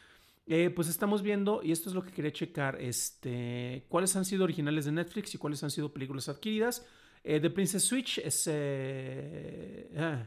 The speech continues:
eh, eh, eh, eh, película original de Netflix, Netflix, de Netflix. Cloudy with a Chance of Meatballs dos, que es, eh, una adquisición. Eh, The Grinch, que es adquisición. Christmas on the Square, de, que es de Netflix original. Jingle Jangle,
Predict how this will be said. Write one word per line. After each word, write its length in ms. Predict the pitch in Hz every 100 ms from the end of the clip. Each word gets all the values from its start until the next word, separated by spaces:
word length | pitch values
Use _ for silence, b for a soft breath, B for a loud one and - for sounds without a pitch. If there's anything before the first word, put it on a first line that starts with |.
| -
eh, 200 | - 117 143
eh, 380 | 135 190 143 - B B B
eh, 800 | 151 151 151 - 147 170 175 170
eh, 280 | 160 147 143
película 300 | 160 170 165
original 300 | 160 160 160
de 60 |
Netflix, 580 | 196 233 233 277 254 - -
Netflix, 680 | 139 131 - - 127 - 190
de 100 | 131
Netflix. 480 | 151 170 233 - - B B
Cloudy 240 | 202 208
with 180 | 196 196
a 20 |
Chance 260 | 196 185 185
of 120 | 170
Meatballs 360 | 180 165 165 151
dos, 280 | 220 254
que 100 | -
es, 140 | 143 -
eh, 120 | 151 151
una 180 | 143 147
adquisición. 720 | 143 143 139 135 208 247 277 - B B
Eh, 140 | - 139
The 80 | 143
Grinch, 300 | 175 180 -
que 80 |
es 100 | 165
adquisición. 480 | 160 - 147 147 196
Christmas 380 | 185 185 180 175
on 80 | 147
the 60 |
Square, 400 | 135 - 185 208
de, 680 | 165 131 127 123 120 120 117
que 280 | - 123 123
es 260 | 127 - 123
de 100 | 143
Netflix 360 | 147 147 156
original. 420 | 175 175 208 233 160
Jingle 240 | 151 151
Jangle, 340 | 165 190 233